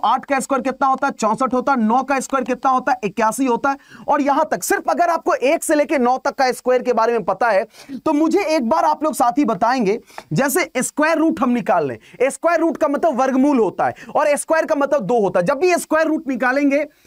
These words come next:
एक ही तरीका, ज्यादा मैं आपको नहीं दूंगा, अंतिम दो डिजिट को आपको ले लेना है। दो डिजिट में से ये इकाई अंक को लेना है और ये वाला जो है ना,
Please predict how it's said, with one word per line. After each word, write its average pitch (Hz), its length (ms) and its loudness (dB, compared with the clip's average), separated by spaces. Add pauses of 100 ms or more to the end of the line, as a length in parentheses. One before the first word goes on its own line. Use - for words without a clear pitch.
(180)
एक 320 180 2
ही 381 60 2
तरीका, 294 360 -2
ज्यादा 240 340 0
मैं 277 120 2
आपको 269 260 0
नहीं 269 140 2
दूंगा, 214 320 0 (340)
अंतिम 320 320 2
दो 320 200 2
डिजिट 262 340 -2
को 262 100 0
आपको 220 240 0
ले 202 140 2
लेना 135 200 0
है। 113 80 -10 (240)
दो 294 260 2
डिजिट 320 320 0
में 277 160 0
से 254 300 0 (200)
ये 247 120 0
इकाई 285 500 0
अंक 311 160 2
को 302 80 0
लेना 285 280 4
है 311 160 2
और 254 160 2
ये 262 160 2
वाला 277 280 2
जो 269 140 0
है 247 120 2
ना, 294 100 0